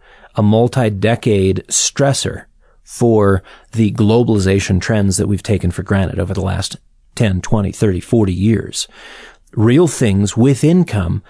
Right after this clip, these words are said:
become even more important in a period where you don't know what you own, you don't know if you get anything,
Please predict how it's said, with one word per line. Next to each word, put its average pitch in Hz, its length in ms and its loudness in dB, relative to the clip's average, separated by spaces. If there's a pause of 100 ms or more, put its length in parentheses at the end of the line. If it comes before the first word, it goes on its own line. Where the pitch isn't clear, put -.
(140)
become 127 300 2
even 117 240 2
more 117 240 2
important 107 580 -2
in 113 80 2
a 98 60 0
period 123 460 2
where 98 280 2
you 123 200 0
don't 165 200 2
know 120 140 2
what 113 260 0
you 110 220 2
own, 92 200 2
you 113 140 0
don't 151 160 0
know 131 100 2
if 104 120 -2
you 110 100 2
get 95 180 -2
anything, 101 600 -2